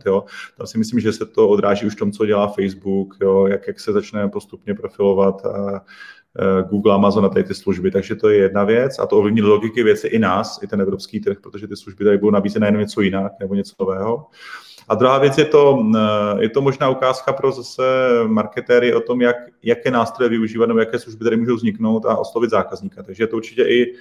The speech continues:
i jako zdroj inspirace právě v tom, jak to, eh, jak,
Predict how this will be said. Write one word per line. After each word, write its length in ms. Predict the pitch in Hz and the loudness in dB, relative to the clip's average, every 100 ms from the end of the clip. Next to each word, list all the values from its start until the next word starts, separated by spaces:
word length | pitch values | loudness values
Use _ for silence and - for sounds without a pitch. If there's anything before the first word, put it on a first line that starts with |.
| - - - _ _ _ | -20 -20 -20 _ _ _
i 300 | 113 117 117 | 2 4 4
jako 220 | 113 135 | 2 2
zdroj 300 | 113 120 135 | 2 4 4
inspirace 800 | 113 117 - 120 113 - 113 110 - _ _ _ _ _ _ - | 2 0 2 2 2 2 2 0 -6 _ _ _ _ _ _ -8
právě 280 | - 107 113 | -2 2 2
v 80 | 113 | 2
tom, 160 | 120 107 | 2 2
jak 200 | 104 - | 2 2
to, 420 | 117 107 104 107 113 | 2 2 0 -6 -8
eh, 260 | 98 98 101 | -6 -6 -4
jak, 160 | 104 | -4